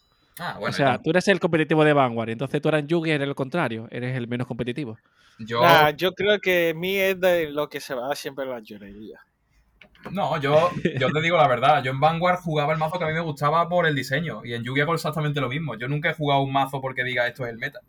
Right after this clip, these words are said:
Speaker 1: Yo siempre he jugado los mazos que a mí me han gustado de diseño y ha coincidido, por suerte o desgracia, no sé, que eran justamente los mazos que estaban top en esos momentos y, pues, me ha ido bien, pero que yo nunca he ido por el meta ni, ni los tier uno ni nada. Yo
Speaker 2: Sí.
Speaker 1: siempre he ido por el diseño de lo-, de los bichos.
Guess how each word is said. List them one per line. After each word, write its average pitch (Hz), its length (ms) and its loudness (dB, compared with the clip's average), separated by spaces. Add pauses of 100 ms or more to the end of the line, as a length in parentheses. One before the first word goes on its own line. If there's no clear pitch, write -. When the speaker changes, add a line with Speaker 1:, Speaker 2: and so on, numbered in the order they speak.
(280)
Speaker 1:
Yo 131 120 -8
siempre 175 260 0
he 175 40 2
jugado 151 320 4
los 131 120 0
mazos 147 280 0
que 156 60 -2
a 147 40 -2
mí 147 80 0
me 147 60 -2
han 147 80 -2
gustado 143 320 -2
de 139 60 -4
diseño 139 380 -6
y 143 180 -12 (460)
ha 123 200 -2
coincidido, 135 760 2
por 123 180 -4
suerte 139 420 -2
o 113 120 -2
desgracia, 123 460 0
no 127 80 -8
sé, - 280 -12
que 110 300 -8
eran 113 160 -10
justamente 123 540 -8
los 120 100 -2
mazos 117 220 -2
que 117 60 -6
estaban 120 320 -2
top 120 180 -2
en 120 80 -4
esos 123 160 -14
momentos 123 480 -10
y, 117 60 -14
pues, 113 160 -8
me 110 60 -4
ha 117 40 0
ido 113 100 0
bien, 131 200 -2
pero 104 240 -6 (760)
que 123 140 2
yo 117 120 0
nunca 127 280 4
he 123 200 6
ido 120 180 0
por 113 180 0
el 104 120 -2
meta 117 320 0
ni, 107 480 -8
ni 120 160 -14
los 107 180 -6
tier 107 220 -4
uno 127 220 0
ni 113 80 -8
nada. 151 160 0
Yo 120 80 -2
Speaker 2:
Sí. - 20 -6
Speaker 1:
siempre - 280 -4
he 135 40 6
ido 139 100 6
por 147 120 6
el 131 100 2
diseño 127 400 -2
de 117 100 -4
lo-, 113 160 -2
de 123 120 -2
los 113 120 -2
bichos. - 360 -6